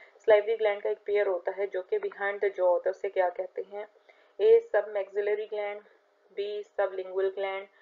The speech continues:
सी, parotid gland या डी, adrenal gland। तो इसका right answer है submaxillary, क्योंकि maxilla होता है जो जॉ होता है उसके पीछे होता है, तो submaxillary gland जो है वो,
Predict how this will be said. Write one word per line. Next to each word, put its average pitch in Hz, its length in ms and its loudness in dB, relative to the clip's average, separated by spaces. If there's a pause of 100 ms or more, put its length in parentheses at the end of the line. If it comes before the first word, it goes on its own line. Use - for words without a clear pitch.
(360)
सी, 214 260 -10
parotid 185 460 0
gland 190 340 -4
या 185 80 0
डी, 190 280 -8
adrenal 185 440 -4
gland। 196 300 -8
तो 202 60 -6
इसका - 180 -4
right 190 200 2
answer 185 340 -4
है 196 260 -4 (800)
submaxillary, 202 800 2
क्योंकि 214 280 -6 (480)
maxilla 202 420 0
होता 202 220 0
है 214 160 -4
जो 214 120 -8
जॉ 185 220 -4
होता 190 240 0
है 202 60 -2
उसके 196 240 -10
पीछे - 460 -8
होता 220 320 2
है, 208 140 -6
तो 202 100 -6
submaxillary 185 800 -8
gland 175 320 -8
जो 190 160 -16
है 185 120 -6
वो, - 220 -4